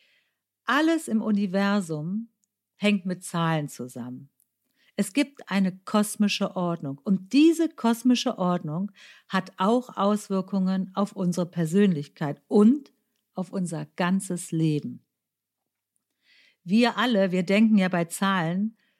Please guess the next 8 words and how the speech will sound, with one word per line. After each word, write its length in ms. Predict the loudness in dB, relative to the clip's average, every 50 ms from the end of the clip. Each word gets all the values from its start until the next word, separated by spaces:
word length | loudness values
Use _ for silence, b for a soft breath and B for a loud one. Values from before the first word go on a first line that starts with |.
| _ _ _ _ _ _ -4
oft 300 | -2 -2 -4 -6 -12 -8
zuerst 640 | -4 -4 -2 -2 -2 -2 -2 -2 -4 -6 -12 _ -8
an 360 | -6 -6 -4 -4 -6 -6 -8 -8 -4
Mathe, 960 | -2 0 0 0 -2 -4 -4 -4 -2 -2 -2 -2 -2 -2 -4 -4 -4 -6 -6 -4
Controlling, 960 | -2 -2 -2 -2 -2 -2 -2 0 0 0 0 -2 -2 -2 -2 -2 -4 -4 -4
Betriebswirtschaft, 1160 | -4 -6 -4 0 2 2 2 0 -2 -6 -6 -6 -4 -4 -4 -4 -4 -4 -4 -6 -10 -14 -20 _ _ _ _ _ _ _ _ _ _ _ _ _ _ _ _
aber 260 | -4 -2 0 0 0
meistens 920 | 0 0 0 0 0 0 -2 -6 -10 -12 -10 -8 -6 -6 -8 -8 -10 -16